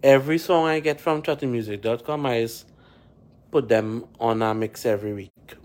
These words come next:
like, roughly an hour. So, in fact, I'm going to do one after this. I finish this, um, sh-, this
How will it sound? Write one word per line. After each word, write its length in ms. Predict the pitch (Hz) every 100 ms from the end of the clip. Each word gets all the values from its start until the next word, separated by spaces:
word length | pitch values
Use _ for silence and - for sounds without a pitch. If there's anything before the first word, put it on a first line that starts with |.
| - -
like, 280 | 107 101 -
roughly 380 | 107 98 107 104
an 100 | 104
hour. 400 | 98 92 82 - - - - - - - _ _ _ _ - -
So, 500 | - 117 104 101 101 - - -
in 80 | 117
fact, 220 | 143 160
I'm 80 | 151
going 180 | 135 127
to 120 | 151
do 160 | 160
one 180 | 151 143
after 380 | 143 117 - 113
this. 420 | 113 - - - - - - - _ -
I 60 | 104
finish 340 | 127 110 104
this, 340 | - 104 - -
um, 460 | 104 98 98 98
sh-, 100 | - - - -
this 400 | 104 98 -